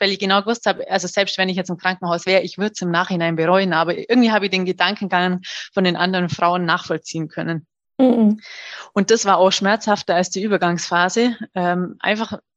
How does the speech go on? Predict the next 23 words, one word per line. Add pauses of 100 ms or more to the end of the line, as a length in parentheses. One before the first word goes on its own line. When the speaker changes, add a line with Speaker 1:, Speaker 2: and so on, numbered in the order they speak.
(100)
Speaker 1:
der
Punkt
am
Nachmittag,
mal
so
mitten
unter
der
Geburt,
ich
weiß
nicht,
war
ich
vielleicht
bei
vier
Zentimeter
Muttermund,
schätze
ich
mal.